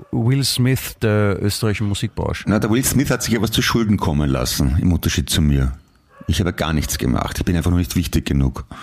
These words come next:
Speaker 1: Ab-, aber warum lässt du dir nichts zu Schulden kommen? Du könntest dir was zu Schulden kommen lassen. Du könntest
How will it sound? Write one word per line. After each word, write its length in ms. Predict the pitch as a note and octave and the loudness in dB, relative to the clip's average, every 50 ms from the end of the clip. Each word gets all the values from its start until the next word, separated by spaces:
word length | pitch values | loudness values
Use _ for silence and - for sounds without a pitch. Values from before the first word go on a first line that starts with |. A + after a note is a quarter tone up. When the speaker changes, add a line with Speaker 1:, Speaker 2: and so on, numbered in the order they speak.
| - - - | -20 -10 -6
Speaker 1:
Ab-, 140 | - B2+ B2 - - - - | -6 -6 -6 -8 -12 -8 -8
aber 220 | G#2+ G2 G#2 F#2 | -4 -2 0 0
warum 220 | G#2+ G2 A2 A2+ G#2+ | 0 0 0 0 0
lässt 180 | F#2 F2+ - | 0 0 -2
du 60 | A2+ | -2
dir 100 | A2 A#2+ | -2 0
nichts 160 | G#2+ A2 - - | 0 0 -2 -2
zu 80 | B2 | -4
Schulden 260 | - - B2 A2+ A2+ | -2 0 -2 -2 0
kommen? 140 | A2 B2+ A#2+ | -2 0 -2
Du 60 | A#2+ | 0
könntest 320 | - - D#3 - - - - | 0 0 -2 -2 -2 -2 0
dir 80 | A2+ | 0
was 100 | G#2 - | 0 0
zu 80 | - A#2 | -2 -2
Schulden 280 | - - A2 - A2+ G#2 | 0 0 -2 -2 -2 -2
kommen 200 | - G2 F#2 F2+ | 0 0 0 0
lassen. 220 | F2+ F#2 - A2 | -2 0 0 -2
Du 60 | G#2 | 0
könntest 300 | - A2 G2+ - G#2+ - | 0 0 0 0 -2 -4